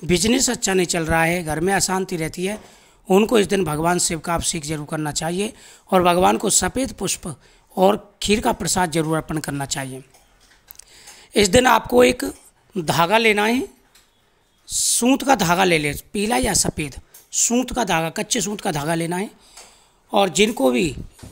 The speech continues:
परेशानी आ रही है, उसके ऊपर से सात बार वो धागा उसार देना है।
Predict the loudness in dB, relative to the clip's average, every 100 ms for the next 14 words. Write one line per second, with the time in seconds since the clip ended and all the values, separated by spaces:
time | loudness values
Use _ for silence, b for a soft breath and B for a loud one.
0 | -6 2 2 4 2 2 2 2 0 -2
1 | -2 -2 -2 0 2 2 2 0 -2 -2
2 | -2 -2 0 -2 -2 -4 -6 -10 -12